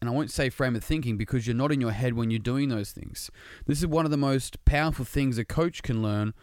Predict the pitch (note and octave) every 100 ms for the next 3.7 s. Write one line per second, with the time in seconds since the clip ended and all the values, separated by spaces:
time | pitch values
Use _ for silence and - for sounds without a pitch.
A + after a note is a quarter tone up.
0 | - - B2 A#2+ A2+ F3 F3 - A2 G#2
1 | A2+ A2 G#2+ - B2+ A#2 A2+ A2+ B2+ A2+
2 | G#2+ G#2 G#2+ A2+ A2 G#2 G2 A#2 G#2 G2+
3 | A2 G#2 C3+ E3 - G2